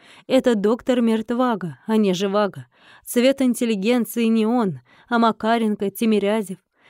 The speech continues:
Борис Полевой назвал Пастернака «литературным Власовым». Позднее этот эпитет стали применять к Солженицыну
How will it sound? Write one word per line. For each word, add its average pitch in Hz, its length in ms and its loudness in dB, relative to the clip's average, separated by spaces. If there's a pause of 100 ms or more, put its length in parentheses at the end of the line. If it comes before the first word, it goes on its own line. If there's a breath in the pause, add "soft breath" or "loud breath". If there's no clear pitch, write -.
(180 soft breath)
Борис 214 460 2
Полевой 208 400 0
назвал 214 400 0
Пастернака 233 720 -4 (240 soft breath)
«литературным 254 800 2
Власовым». 185 640 -2 (240)
Позднее 208 480 0
этот 247 360 -4
эпитет 254 420 -2
стали 269 260 -2
применять 247 520 -2
к - 80 -20
Солженицыну 226 880 -4